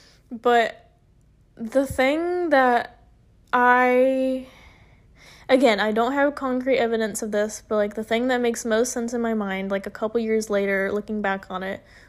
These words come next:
was that this girl joined the secret society. Because looking back on it, the week that things went to shit originally was the week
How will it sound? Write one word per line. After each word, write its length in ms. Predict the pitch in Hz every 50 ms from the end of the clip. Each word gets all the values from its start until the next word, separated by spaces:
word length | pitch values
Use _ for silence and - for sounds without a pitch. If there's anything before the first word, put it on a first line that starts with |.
| - -
was 100 | 240 220
that 160 | 220 208 - 202
this 180 | 214 220 208
girl 260 | - 262 247 240 240
joined 320 | 226 226 220 208 202 208 202
the 40 | 202
secret 280 | - 214 202 - - 208
society. 680 | - 226 - 196 196 - - - - - - 226 - _ _ - - - _ - - - - - - _ - - - - - - - - - - -
Because 880 | 220 240 226 - 240 240 226 220 220 220 214 214 214 220 - - - -
looking 320 | 220 214 - 285 294 302
back 260 | 277 262 262 254 262
on 160 | 262 247 233 233
it, 240 | 226 220 - 214
the 120 | 220 220 220
week 420 | 214 208 208 214 240 247 - -
that 220 | - 262 - - -
things 840 | - 254 240 233 233 233 233 233 233 - - - - - - - - _ _ - - _ _ - - - - - - -
went 400 | - 240 226 220 220 214 220 -
to 140 | - - 240
shit 400 | 226 - - 247 220 214 208 - -
originally 840 | 202 202 208 214 220 208 196 185 185 190 185 185 202 214 214 - _ _ _ _ _ _ - _ _ _ - -
was 600 | - 220 214 202 202 196 196 196 202 - - - 247 220
the 160 | 220 208 208
week 420 | 202 202 202 202 214 220 - -